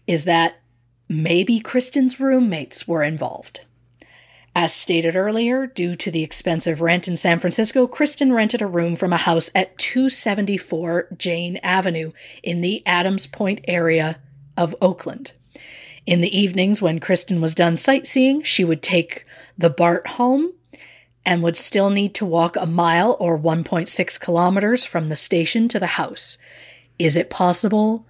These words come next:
that Kristen was grabbed on her way home?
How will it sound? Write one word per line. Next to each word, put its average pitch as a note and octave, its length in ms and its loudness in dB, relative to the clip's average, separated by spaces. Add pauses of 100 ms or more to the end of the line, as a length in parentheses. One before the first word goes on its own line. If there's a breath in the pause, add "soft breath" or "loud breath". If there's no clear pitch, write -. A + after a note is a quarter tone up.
(160)
that A3 140 0
Kristen G3+ 420 0
was F#3 140 0
grabbed F#3+ 420 0
on F3+ 140 0
her F#3 140 0
way F#3 180 4
home? E3+ 420 -6